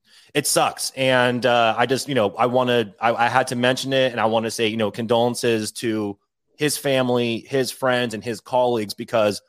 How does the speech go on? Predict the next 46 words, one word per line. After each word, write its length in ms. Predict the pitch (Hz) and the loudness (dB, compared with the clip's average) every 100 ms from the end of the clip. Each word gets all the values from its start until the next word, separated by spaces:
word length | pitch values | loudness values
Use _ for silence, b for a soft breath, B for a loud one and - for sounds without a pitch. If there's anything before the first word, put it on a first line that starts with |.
| _ _ _ | _ _ _
I 100 | 127 | 0
know 160 | 147 147 | 2 2
they're 160 | 139 131 | 2 2
really 260 | 135 123 | 2 2
feeling 380 | 117 135 131 113 | 0 0 0 0
it, 180 | 98 87 _ _ _ _ _ - | -2 -6 _ _ _ _ _ -4
and 100 | 127 | -2
it's 120 | - | 0
really 260 | 120 120 | 2 2
hard. 420 | 107 110 101 98 - _ _ _ _ | 2 2 2 0 -4 _ _ _ _
And 280 | 120 117 113 | -2 0 0
I 60 | |
know, 500 | 117 120 120 120 107 - | 2 2 4 2 0 -4
eh, 120 | 113 - | -8 -4
you 100 | 120 | -2
know, 160 | 101 | -2
it 140 | 104 117 | -2 0
looks 340 | 135 139 - | 0 0 -2
like 340 | 123 110 107 - _ _ _ | 0 0 0 -8 _ _ _
from 100 | 135 | -4
everything 260 | 120 117 120 | -2 -2 -4
that 100 | 110 | -4
kinda 180 | 123 107 | -4 -4
came 300 | - 123 117 | -4 -2 2
out 160 | 113 | 2
that 80 | 110 | 2
he 120 | 110 | 0
actually 340 | 123 127 - 113 | 2 2 -2 -4
suffered 360 | - 127 123 | -2 -2 -2
a 60 | 107 | -6
stroke 560 | - - 120 117 107 104 | -6 -2 2 2 0 0
last 340 | 117 110 - | 2 2 0
month 300 | 110 117 104 - | 0 2 2 -2
before 640 | 107 - 113 110 107 95 87 | -4 0 2 2 2 -2 -4
the 260 | 104 98 95 | -2 0 0
game 200 | 110 110 | -2 -2
against 300 | 107 98 - | -4 -6 -4
Edmonton 560 | 113 117 104 - 87 85 _ _ _ _ | -4 -4 -4 -6 -8 -10 _ _ _ _
and 260 | 113 107 101 | -8 -6 -4
was 220 | 104 107 - - | -4 -4 -8 -6
hospitalized 720 | 110 113 - 113 101 95 95 | -2 0 0 0 2 2 2
after 260 | 101 101 104 | 0 0 0
that. 300 | 101 90 107 | 2 0 -2
And 120 | 98 | -10
he 80 | 104 | -10
just 220 | 107 | -8